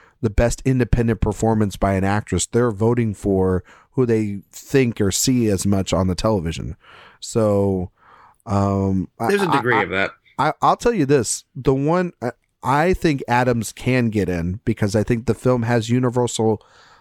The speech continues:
Speaker 1: uh, spots that it can get in. It can get in in makeup. It can get in with clothes. It can get in in other places. So that's why I think Adams out of this lineup isn't the vulnerable one.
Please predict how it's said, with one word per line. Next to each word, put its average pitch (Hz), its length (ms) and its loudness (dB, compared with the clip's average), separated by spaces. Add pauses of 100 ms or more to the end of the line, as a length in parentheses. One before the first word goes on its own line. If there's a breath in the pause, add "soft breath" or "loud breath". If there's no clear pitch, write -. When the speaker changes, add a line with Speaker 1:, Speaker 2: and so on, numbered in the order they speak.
(260 soft breath)
Speaker 1:
uh, 104 200 0
spots - 480 0
that 117 160 0
it 113 140 0
can - 160 -10
get 110 180 2
in. 113 200 0
It 98 140 0
can 110 140 -4
get 104 180 2
in 101 120 0
in 95 140 0
makeup. 107 360 0
It 98 60 -2
can 101 200 -4
get 95 160 0
in 95 120 0
with 95 120 0
clothes. 104 360 0
It 123 100 -2
can 156 120 -4
get 143 140 2
in 139 140 0
in 113 100 2
other 104 220 0
places. - 600 -2 (340 soft breath)
So - 140 -2
that's 135 200 0
why 139 220 2
I 131 220 2
think 117 480 -2 (420)
Adams 127 560 0 (140)
out 117 140 2
of 113 100 0
this 107 220 0
lineup 104 400 0
isn't 101 260 0
the 98 100 0
vulnerable 104 640 0
one. 90 260 -2